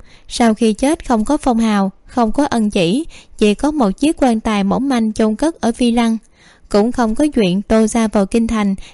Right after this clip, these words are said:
càng không có cái gì thành lập Thiên Đinh Tư, thủ lĩnh Kiêu Long vệ, cũng không phải là Tô Thịnh Dương. Không nghĩ tới, hắn sống lại làm người thì bao nhiêu chuyện đã thay đổi hoàn toàn không giống chút nào. Nhớ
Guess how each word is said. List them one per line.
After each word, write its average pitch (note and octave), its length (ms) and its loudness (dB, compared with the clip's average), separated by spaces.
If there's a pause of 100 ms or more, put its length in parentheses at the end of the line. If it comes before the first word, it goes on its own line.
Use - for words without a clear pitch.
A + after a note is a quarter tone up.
(140)
càng G#3+ 220 0
không A3+ 220 -4
có C4+ 140 0
cái D#4+ 180 0
gì A3+ 260 0
thành G#3 240 0
lập G3 240 -4
Thiên A#3 160 0
Đinh A#3 180 2
Tư, A#3 280 2 (300)
thủ G#3+ 200 4
lĩnh A3 300 -2
Kiêu A#3 220 2
Long A3 180 2
vệ, G3 320 0 (200)
cũng G#3+ 200 0
không G#3+ 220 0
phải G#3 260 -2
là C4 160 -2
Tô A3 200 2
Thịnh G3+ 240 0
Dương. A3+ 240 4 (880)
Không G#3+ 240 4
nghĩ F#3 140 2
tới, A#3 380 2 (120)
hắn C4 260 -2
sống D#4 220 -2
lại G#3 180 0
làm G#3 180 0
người G3+ 320 2 (240)
thì G#3+ 200 2
bao A3 180 0
nhiêu A3 220 2
chuyện G3 300 0
đã B3 120 -2
thay A#3 200 -2
đổi G3 200 0
hoàn A#3+ 240 -2
toàn G3+ 260 0
không G#3+ 200 -2
giống B3+ 200 0
chút D#4+ 180 -2
nào. G#3+ 300 0 (720)
Nhớ A3+ 220 4